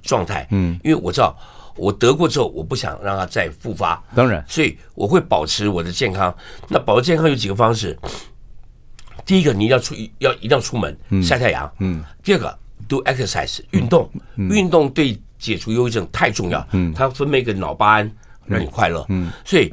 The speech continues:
Speaker 1: 你越是忧郁的人，你越是要动。
Speaker 2: 嗯。
Speaker 1: 你越不动，你就越严重。
Speaker 2: OK。
Speaker 1: 啊，你到最后你连门都出不了了。
Speaker 2: 嗯，嗯，嗯。
Speaker 1: 啊，除了运动，然后呢，就是这个，我刚刚讲就是晒太阳啊。
Speaker 2: 生活习惯了，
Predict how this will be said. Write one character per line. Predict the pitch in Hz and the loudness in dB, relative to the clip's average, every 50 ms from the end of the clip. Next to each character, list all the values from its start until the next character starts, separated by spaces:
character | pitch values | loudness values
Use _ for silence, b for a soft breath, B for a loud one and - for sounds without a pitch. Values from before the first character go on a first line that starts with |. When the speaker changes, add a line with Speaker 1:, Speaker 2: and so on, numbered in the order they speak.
| B B B | B B B
Speaker 1:
你 | B 123 147 | B -2 0
越 | 135 190 269 240 | 2 2 2 2
是 | 190 170 185 | 2 2 2
忧 | 180 156 156 156 143 | 4 4 4 4 4
郁 | 127 | 2
的 | 110 | 0
人， | 92 87 85 90 | 0 0 -2 -2
你 | 92 | -2
越 | 123 147 147 | 0 0 0
是 | 139 | 0
要 | 147 117 | -2 0
动。 | 101 - - - - - b b | 2 0 0 0 -2 -16 b b
Speaker 2:
嗯。 | - 92 87 82 78 | -4 -2 -2 -2 -4
Speaker 1:
你 | 113 123 | -4 -2
越 | 143 196 262 208 | 0 2 2 2
不 | - - | 2 0
动， | - - 185 120 - - - - - b b b b | 0 0 0 0 -2 -8 -14 -16 -16 b b b b
你 | - - 82 | -10 -6 -2
就 | 117 117 | -2 0
越 | 120 127 120 | 2 2 2
严 | 98 76 71 85 | 2 0 -2 -6
重。 | 92 110 92 78 | -4 -4 -4 -2
Speaker 2:
OK。 | - 90 - - 80 76 - - | -2 -2 -2 -2 -4 -2 2 4
Speaker 1:
啊， | 117 127 110 | 6 6 6
你 | 95 87 | 4 0
到 | 101 139 147 | -2 -2 -2
最 | 143 190 | 0 0
后 | 165 | -2
你 | 120 107 | -2 0
连 | 104 127 143 | 0 0 2
门 | 156 110 113 151 | 2 2 2 2
都 | 185 190 | 2 2
出 | - - 190 151 | 0 0 -2 -2
不 | 139 | -2
了 | 110 80 58 | -2 -2 -4
了。 | 60 - - | -6 -4 -4
Speaker 2:
嗯， | 98 90 82 85 92 | -2 -2 -2 -2 0
嗯， | |
嗯。 | 87 | 2
Speaker 1:
啊， | 90 98 82 80 80 B B B B B | 2 2 2 2 -2 B B B B B
除 | B - 139 139 | B -4 -4 -2
了 | |
运 | 156 185 180 151 139 | 0 0 0 0 2
动， | 135 147 104 76 - B B B B B | 2 2 2 0 -4 B B B B B
然 | - 95 107 | 0 2 4
后 | 123 127 120 | 4 4 4
呢， | 113 | 2
就 | 104 110 127 | 0 -2 -4
是 | 110 - 127 120 107 95 | -4 -4 -2 -2 -4 -4
这 | 87 113 | -4 -6
个， | 85 90 90 87 82 80 76 | -6 -4 -2 -2 -2 -2 -4
我 | 76 85 | -4 -2
刚 | 104 | -2
刚 | 117 113 | -2 -2
讲 | - 98 78 82 | -2 -2 -4 -4
就 | 87 101 | -4 -4
是 | 98 87 | -4 -4
晒 | 82 - - 139 | -4 -2 0 0
太 | 110 110 113 | 0 2 2
阳 | 87 80 71 | 2 2 2
啊。 | 87 95 | 2 0
Speaker 2:
生 | - 90 92 - | 2 2 4 4
活 | 110 113 | 4 2
习 | - - 110 | 2 2 2
惯 | 101 117 104 85 | 4 4 4 4
了， | 73 67 | 2 -4